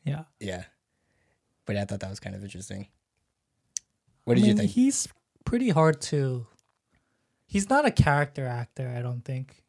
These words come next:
Speaker 1: in terms of, like, um,
Speaker 2: Right.
Speaker 1: he's not like William Dafoe, where
Speaker 2: Y-, no,
Speaker 1: he,
Speaker 2: yeah, yeah.
Speaker 1: like,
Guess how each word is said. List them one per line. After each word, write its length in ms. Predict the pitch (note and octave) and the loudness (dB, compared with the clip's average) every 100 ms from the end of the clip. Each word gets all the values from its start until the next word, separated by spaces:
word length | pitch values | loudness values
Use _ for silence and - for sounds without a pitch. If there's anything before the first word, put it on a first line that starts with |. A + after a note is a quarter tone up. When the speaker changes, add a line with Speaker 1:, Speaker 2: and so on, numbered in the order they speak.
| _ | _
Speaker 1:
in 140 | C#3+ C3 | -6 -2
terms 340 | C#3 C3 A#2+ | -2 -2 -4
of, 140 | A#2 A#2+ | -4 -4
like, 440 | A#2 A#2 - - _ _ _ _ - _ _ _ _ - | -6 -6 -10 -20 _ _ _ _ -20 _ _ _ _ -6
um, 380 | B2 A#2+ A#2+ B2 | -6 -4 -6 4
Speaker 2:
Right. 340 | B2 G#2+ G#2+ G3 - | 6 6 4 -4 0
Speaker 1:
he's 200 | G3 G3 | 6 8
not 180 | A3+ A3+ | 10 8
like 360 | F3+ D3+ - - | 8 6 2 -6
William 420 | E3+ D#3 D#3+ D3+ C3+ | 4 8 8 8 6
Dafoe, 480 | B2+ - C3 B2 | 4 4 2 2
where 300 | A#2+ B2+ D3 | 0 0 2
Speaker 2:
Y-, 40 | F3 | 6
no, 180 | C#3 A2 | 6 6
Speaker 1:
he, 120 | D#3 | 6
Speaker 2:
yeah, 80 | C#3+ | 6
yeah. 40 | |
Speaker 1:
like, 340 | C#3 A#2+ - | 6 2 -4